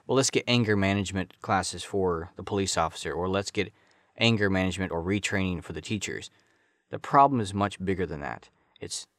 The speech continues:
the teacher's fault, the resource officer's fault. It's the child's fault who at the beginning, if they'd listened, ninety-nine percent of the time,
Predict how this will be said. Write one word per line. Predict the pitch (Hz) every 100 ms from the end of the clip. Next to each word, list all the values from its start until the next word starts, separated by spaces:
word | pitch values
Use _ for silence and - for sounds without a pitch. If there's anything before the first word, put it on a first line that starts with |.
| _
the | 101 87 82 78 - -
teacher's | - 120 120 113
fault, | - 101 - - _ _ _ _
the | -
resource | 92 101 - 104 -
officer's | 87 - 90 -
fault. | 90 85 - _ _ _ _
It's | - 92 - - _ _
the | 82 82
child's | - - 110 117 107
fault | - 110 -
who | 107
at | 92
the | 85
beginning, | 90 107 107
if | 98
they'd | 95 87
listened, | 101 113 120 113 - _ _ _ _
ninety-nine | 110 104 107 101 101
percent | 92 104 95
of |
the |
time, | - 104 104